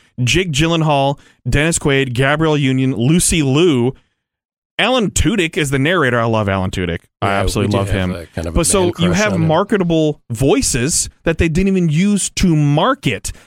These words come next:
Speaker 1: So why even pay those voice actors of celebrities instead of just getting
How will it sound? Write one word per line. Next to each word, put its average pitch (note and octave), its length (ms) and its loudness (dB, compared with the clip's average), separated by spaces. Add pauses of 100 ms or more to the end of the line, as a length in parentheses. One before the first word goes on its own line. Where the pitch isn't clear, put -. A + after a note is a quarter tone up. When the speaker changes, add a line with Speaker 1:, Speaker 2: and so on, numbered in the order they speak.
(120)
Speaker 1:
So F3 140 0
why E3 360 2
even F#3 340 0
pay A3+ 320 -2
those F#3+ 240 2
voice E3 440 2
actors D3 460 0
of C3 140 -2
celebrities D3 640 0
instead D3+ 200 -2
of C#3+ 60 0
just - 160 -8
getting D3 220 -2